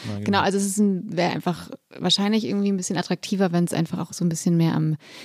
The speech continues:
Speaker 2: Leben dran ist. Aber es gibt ja auch schon ta-, voll viele tolle Schulen und viele Lehrerinnen,
Speaker 1: Klar.
Speaker 2: die sich wahnsinnig engagieren und ich, äh, bin ganz guter Dinge,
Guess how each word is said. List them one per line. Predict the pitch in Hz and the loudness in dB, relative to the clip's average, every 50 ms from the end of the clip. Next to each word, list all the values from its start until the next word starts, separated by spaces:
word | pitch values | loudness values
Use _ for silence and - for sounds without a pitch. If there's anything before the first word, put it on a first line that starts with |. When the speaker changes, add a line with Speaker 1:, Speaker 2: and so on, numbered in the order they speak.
| - - - | -20 -10 -4
Speaker 2:
Leben | 175 170 175 175 175 | 0 2 4 4 4
dran | - - - - | 2 2 2 2
ist. | - - - | 2 2 2
Aber | 202 226 | 2 2
es | 247 233 | 2 2
gibt | - 262 220 - | 0 -4 -2 0
ja | 240 190 170 | 0 0 0
auch | 170 143 | 0 -2
schon | - 196 180 | -4 -6 -6
ta-, | - 185 190 175 | -4 -4 -4 -4
voll | - - 196 190 185 180 | -4 -4 -4 -2 -2 -4
viele | - - - - 190 190 190 | -6 -8 -6 -2 0 0 -2
tolle | - - 196 190 190 190 | -2 0 0 2 2 2
Schulen | - - 202 202 202 202 190 | 2 2 2 2 4 2 2
und | 180 185 180 | 2 0 0
viele | - 202 190 | 2 2 2
Lehrerinnen, | 190 185 180 180 175 170 175 175 | 2 4 2 2 2 2 2 4
Speaker 1:
Klar. | 180 185 175 | 4 4 4
Speaker 2:
die | 165 175 | 2 0
sich | 170 - - - | -2 -4 -6 -4
wahnsinnig | - 180 180 180 180 180 180 - | -2 0 0 2 2 0 0 0
engagieren | - 180 180 175 165 180 175 180 175 - | 0 2 2 2 2 2 2 2 2 2
und | - 165 160 156 - - - - - - - | 2 0 0 -2 -4 -8 -20 -20 -20 -10 -4
ich, | - 294 - - - - | -4 -4 -4 -4 -4 0
äh, | - 214 208 180 | 2 2 2 4
bin | 196 214 208 | 4 4 4
ganz | 208 196 - | 2 2 0
guter | - 208 - 214 175 | 0 0 0 2 2
Dinge, | 185 208 214 214 208 202 196 - | 4 4 6 6 4 4 2 0